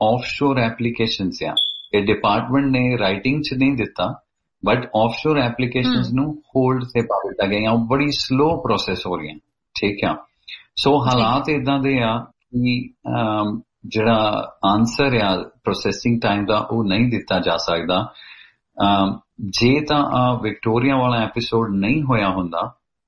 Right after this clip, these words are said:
Speaker 1: ਤਾਂ ਉਮੀਦ ਇਹ
Speaker 2: ਜੀ।
Speaker 1: ਸੀ ਵੀ ਸਰਕਾਰ ਨੇ, ਅਮ, ਇਹਨਾਂ ਵੀਜ਼ਿਆਂ ਵੱਲ ਧਿਆਨ ਦੇਣਾ ਸੀ ਤੇ ਇਹਨਾਂ ਦੀਆਂ ਜਿਹੜੀਆਂ ਅਪਰੂਵਲਸ ਆ, ਉਹ, ਅਮ,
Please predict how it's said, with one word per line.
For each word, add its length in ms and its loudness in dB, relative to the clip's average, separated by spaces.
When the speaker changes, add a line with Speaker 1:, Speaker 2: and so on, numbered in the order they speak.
Speaker 1:
ਤਾਂ 80 4
ਉਮੀਦ 400 2
ਇਹ 100 2
Speaker 2:
ਜੀ। 0 -
Speaker 1:
ਸੀ 240 0
ਵੀ 100 -6
ਸਰਕਾਰ 520 0
ਨੇ, 340 -2
ਅਮ, 460 0
ਇਹਨਾਂ 360 4
ਵੀਜ਼ਿਆਂ 380 -2
ਵੱਲ 260 0
ਧਿਆਨ 300 -2
ਦੇਣਾ 260 -2
ਸੀ 280 -4
ਤੇ 600 -4
ਇਹਨਾਂ 200 2
ਦੀਆਂ 220 0
ਜਿਹੜੀਆਂ 360 2
ਅਪਰੂਵਲਸ 520 -2
ਆ, 260 2
ਉਹ, 420 -2
ਅਮ, 360 0